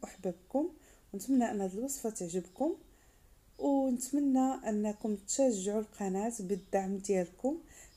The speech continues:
فبلا الدعم ديالكم ما كاين حتى شي حاجه. نتمنى انكم تشتركوا في القناه وتفعلوا الجرس وتدعموني باللايك. آه، القناة الصراحة قل-، غير هبطوا لتحت، غتلقاو وصفات زوينين بزاف واستثنائية كاينة على القناة،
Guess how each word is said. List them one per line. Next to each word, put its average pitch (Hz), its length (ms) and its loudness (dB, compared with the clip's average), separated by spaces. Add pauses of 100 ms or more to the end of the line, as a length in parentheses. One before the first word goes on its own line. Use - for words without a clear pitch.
فبلا 214 600 0
الدعم 208 260 -2
ديالكم 196 320 -2
ما 214 60 -6
كاين 180 160 -4
حتى 226 140 0
شي 220 160 -6
حاجه. 196 400 -4 (340)
نتمنى 226 360 -2
انكم 202 280 -6
تشتركوا 226 520 -6
في - 80 -12
القناه 196 460 -6
وتفعلوا 202 460 -4
الجرس 190 600 -4 (480)
وتدعموني 214 880 0
باللايك. 196 640 -2 (640)
آه، 208 300 -2
القناة 214 480 -6
الصراحة 214 840 -4 (680)
قل-، 247 160 4
غير 254 260 6
هبطوا 220 240 0
لتحت، - 320 -4 (400)
غتلقاو 226 340 2
وصفات 214 360 -2
زوينين 208 600 2
بزاف 226 400 -2
واستثنائية 214 640 -4
كاينة 214 280 -2
على 202 220 -6
القناة، 202 420 -4